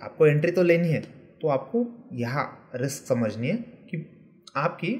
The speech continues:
at moment रिस्क कितनी हो रही है। ठीक है, तो आपको तुरंत पता चल जाएगा कि आपकी यहाँ पे रिस्क थोड़ी बढ़ गई है। तो generally आपकी रिस्क थाउजेंड रुपये की थी, उससे थोड़ी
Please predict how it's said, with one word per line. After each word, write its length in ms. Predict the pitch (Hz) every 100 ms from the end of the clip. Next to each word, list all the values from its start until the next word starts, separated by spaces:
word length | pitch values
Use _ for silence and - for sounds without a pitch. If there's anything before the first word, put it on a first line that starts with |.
| - - - _ _ -
at 160 | 143 151
moment 300 | 139 139 180 - 139
रिस्क 300 | 139 147 -
कितनी 260 | 131 - 143
हो 180 | 120 113
रही 180 | 107
है। 100 | 101 - - - _ _ 135
ठीक 120 | 160
है, 80 | 262
तो 380 | - - - 135
आपको 240 | - 208
तुरंत 380 | 208 240 262 262
पता 160 | 190 180
चल 220 | 165 135
जाएगा 260 | 131 143 240 - - - -
कि 120 | -
आपकी 380 | 139 156 - 190 240 - - - - _ _ _
यहाँ 200 | 123 127 151
पे 80 | 160
रिस्क 520 | 143 - - - -
थोड़ी 180 | 147 277 - - -
बढ़ 200 | 123 139
गई 200 | 135 123
है। 140 | 107
तो 420 | 95 - - - 104
generally 380 | 113 123 135 180 - - - - -
आपकी 260 | 110 -
रिस्क 320 | 131 147 - - -
थाउजेंड 260 | 135 165 170
रुपये 200 | 160 151
की 100 | 156
थी, 100 | 247
उससे 460 | 202 - - 262 294 - - -
थोड़ी 320 | 143 165